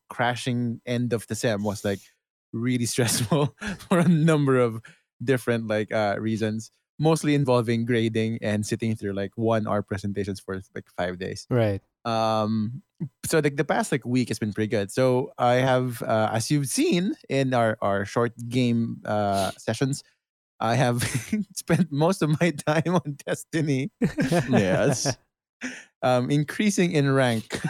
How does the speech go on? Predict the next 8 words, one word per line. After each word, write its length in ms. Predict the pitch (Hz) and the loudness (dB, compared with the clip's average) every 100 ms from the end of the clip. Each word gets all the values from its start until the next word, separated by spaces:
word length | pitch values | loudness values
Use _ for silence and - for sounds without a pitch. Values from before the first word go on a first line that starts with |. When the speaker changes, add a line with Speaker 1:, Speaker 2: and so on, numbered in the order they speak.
| - | -2
Speaker 1:
<laughs> 100 | 208 196 - - _ _ _ _ _ | 2 2 -2 -10 _ _ _ _ _
Speaker 3:
And 240 | 123 110 107 | 2 2 4
baking. 320 | 113 104 104 | 4 4 4
Speaker 1:
Uh, 200 | 101 107 - _ _ _ _ _ - | 2 -2 -8 _ _ _ _ _ 0
and 200 | 160 156 | 4 4
baking. 400 | 160 170 135 113 | 4 4 2 4
That's 180 | 147 - | 2 4
been 320 | 190 180 | 2 2